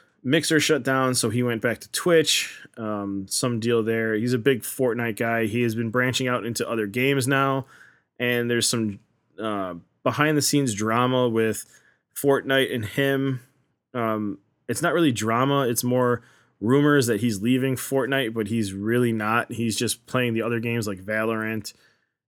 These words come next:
and, uh, Apex, and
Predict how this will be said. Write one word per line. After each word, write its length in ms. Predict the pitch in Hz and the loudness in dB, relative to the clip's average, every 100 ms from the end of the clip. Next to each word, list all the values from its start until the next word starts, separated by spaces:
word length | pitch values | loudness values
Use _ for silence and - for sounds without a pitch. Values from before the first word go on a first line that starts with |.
| - | -8
and, 640 | 113 107 98 98 95 90 - - _ - | -6 -4 -4 -6 -8 -10 -18 -20 _ -12
uh, 240 | 98 90 - | -10 -8 -4
Apex, 640 | 120 - 120 113 - - | -4 -2 -4 -4 -6 -6
and 360 | 107 101 95 | -6 -6 -8